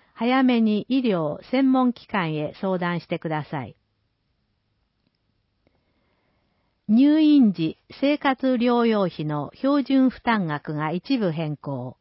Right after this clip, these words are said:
担当は国保年金課、電話二五二の七六七二、ファックス二五二の七零四三。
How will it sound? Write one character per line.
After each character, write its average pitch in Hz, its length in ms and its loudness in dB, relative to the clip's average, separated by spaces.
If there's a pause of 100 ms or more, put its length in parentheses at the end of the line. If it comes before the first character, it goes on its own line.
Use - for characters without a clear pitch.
(840)
担 233 200 -2
当 202 340 -2
は 170 380 -2
国 196 200 -2
保 180 300 -2
年 165 240 -2
金 160 260 -6
課、 - 280 -8 (200)
電 185 280 0
話 170 240 -2 (300)
二 277 280 2
五 247 220 2
二 180 160 -2
の 160 260 -4
七 233 340 0
六 240 320 -4
七 160 340 -4
二、 151 300 -8 (340)
フ 220 60 0
ァ - 20 -2
ッ 226 40 -4
ク - 100 -20 (100)
ス 160 240 -6
二 269 260 4
五 247 220 0
二 170 160 -2
の 147 300 -4
七 214 340 0
零 208 300 -2
四 151 240 -4
三。 131 340 -8